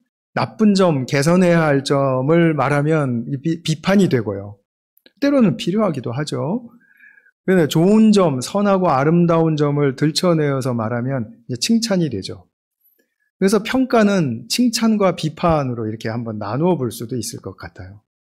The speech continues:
근데 앞-, 앞서서 말씀드린 것처럼 우리의 관심은 하나님께서 과연 나의 인생을 어떻게 평가해 주실까? 아, 그것에 대해서 생각할 때,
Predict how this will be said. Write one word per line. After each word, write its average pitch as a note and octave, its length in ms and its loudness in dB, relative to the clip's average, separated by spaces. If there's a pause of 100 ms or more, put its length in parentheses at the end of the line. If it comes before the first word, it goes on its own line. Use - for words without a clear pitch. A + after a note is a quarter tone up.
(840)
근데 A3+ 160 2
앞-, F3 220 0
앞서서 G3+ 380 0
말씀드린 D#3+ 500 2
것처럼 D3+ 500 0
우리의 E3 260 2
관심은 D3 760 0 (480)
하나님께서 A3 580 2
과연 G3 580 0
나의 F3 600 0
인생을 F#3 540 0
어떻게 A3+ 320 -2
평가해 C4+ 420 0
주실까? C3 640 -8 (760)
아, D3+ 180 -8
그것에 F#3+ 420 2
대해서 D#3+ 320 2
생각할 D3 440 -2
때, C3 300 -2